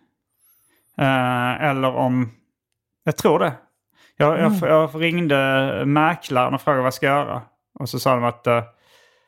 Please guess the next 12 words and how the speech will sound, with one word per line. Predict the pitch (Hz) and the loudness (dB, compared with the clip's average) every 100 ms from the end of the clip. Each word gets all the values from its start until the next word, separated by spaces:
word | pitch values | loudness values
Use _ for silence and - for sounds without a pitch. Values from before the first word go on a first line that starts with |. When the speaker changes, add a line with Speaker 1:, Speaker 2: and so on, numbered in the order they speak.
| _ - | _ -6
Speaker 1:
eh, | 135 127 - 147 | -4 -2 -4 -2
ja, | 131 123 123 | 0 0 0
de, | 123 120 120 | -2 -2 -2
eh, | 117 117 117 117 120 | -2 -2 -2 -2 -2
de | 127 | -2
som | 113 131 | -2 -2
bodde | 135 120 | 0 0
här | 123 | 0
innan | 135 139 117 113 | 0 -2 -2 -4
får, | 110 120 113 113 | -4 -2 -2 -2
eh, | 113 110 110 120 | -2 -4 -6 -8
betala | 120 - 131 113 110 107 101 104 | -10 -4 -2 -2 -4 -6 -6 -6